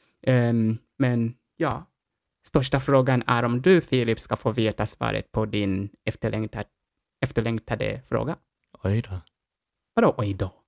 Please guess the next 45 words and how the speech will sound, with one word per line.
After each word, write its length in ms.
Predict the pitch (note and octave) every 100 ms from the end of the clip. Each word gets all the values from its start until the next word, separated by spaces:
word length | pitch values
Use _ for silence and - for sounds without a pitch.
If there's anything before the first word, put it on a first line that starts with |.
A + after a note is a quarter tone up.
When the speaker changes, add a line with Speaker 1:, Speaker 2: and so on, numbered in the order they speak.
| _
Speaker 2:
Oj 260 | - A2
då. 80 | B2+
Und-, 440 | F2 E2+ - F2+ E2+
und-, 240 | - F2 - - _
men 260 | G#2+ G#2
alltså, 200 | G2 - -
undrar 220 | F2+ E2
vad 140 | A2 G2+
det 100 | B2+
kan 140 | C#3
vara 120 | G2+
för 100 | -
någon 80 | G2+
fråga. 240 | - - - _ _ _ -
Speaker 1:
Ja, 100 | - - - _
det 80 | A#2
vet 180 | D3 C#3
jag 100 | A#2
inte 160 | A2
heller. 260 | G#2+ C3 - -
Det 100 | A#2
får 120 | -
vi 100 | C3
se. 240 | - - - _ _
<laughs> 160 | F#3+ F#3 - - - D#4+ - _ _ _ - F#4+ - _ _
Jag 260 | - E3+ E3+
är 200 | F#3+ F3
faktiskt 640 | - F3+ - C#3+ C3 -
exalterad 720 | - - C#3 C3+ F3+ D3+ A2 G#2+
för, 480 | - A2+ A2 G#2
eh, 240 | G#2+ G#2 G#2 A2
det 140 | - B2
här 180 | B2 A2+
avsnittet. 680 | A#2+ - C3 - D#2 - -
Det 120 | A#2+
är 40 |
liksom, 420 | G#2+ - G#2+ G#2 - _
det 100 | -
är 40 | F3
ganska 240 | A2 B2
mycket 220 | A#2 A2
som 140 | - F#2+
ska 120 | -
hända 240 | A2 G#2
idag. 300 | G2 E2 -